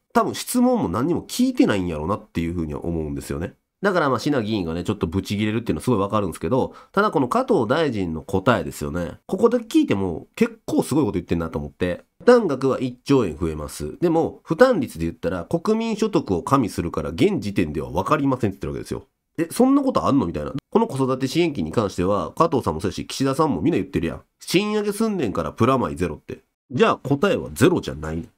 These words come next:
なんでそのさ、試算結果がさ、わからへんの？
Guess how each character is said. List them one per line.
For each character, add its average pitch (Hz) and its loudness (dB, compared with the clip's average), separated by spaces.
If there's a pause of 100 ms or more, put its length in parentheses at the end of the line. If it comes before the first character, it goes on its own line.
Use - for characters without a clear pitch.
(140)
な 226 2
ん 247 4
で 247 2
そ 254 4
の 247 4
さ、 233 0
試 - -2
算 196 2
結 202 0
果 104 2
が 76 -4
さ、 71 -2
わ 117 4
か 190 0
ら 85 0
へ 82 -8
ん 82 -10
の？ - -14